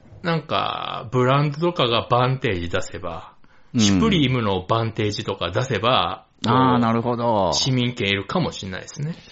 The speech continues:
Speaker 2: なるほどね。
Speaker 1: うん。
Speaker 2: だからね、もう一つ僕はね、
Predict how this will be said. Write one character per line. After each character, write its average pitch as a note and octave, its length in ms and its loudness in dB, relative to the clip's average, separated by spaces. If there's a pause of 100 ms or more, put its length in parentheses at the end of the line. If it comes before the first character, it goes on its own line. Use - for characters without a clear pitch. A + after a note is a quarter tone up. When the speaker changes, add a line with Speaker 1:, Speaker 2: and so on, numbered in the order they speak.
(680)
Speaker 2:
な G2+ 180 -2
る A2 120 0
ほ A#2+ 160 0
ど B2+ 120 2
ね。 C3 1040 0 (1600)
Speaker 1:
う - 40 -12
ん。 - 20 -12
Speaker 2:
だ G#2 100 -8
か - 180 -8
ら D#2+ 120 -4
ね、 D#2+ 720 -4
も G3 460 0
う - 20 -4
一 C4+ 260 -6
つ - 160 -8
僕 G#2 400 -4
は F#2 160 2
ね、 F2+ 320 0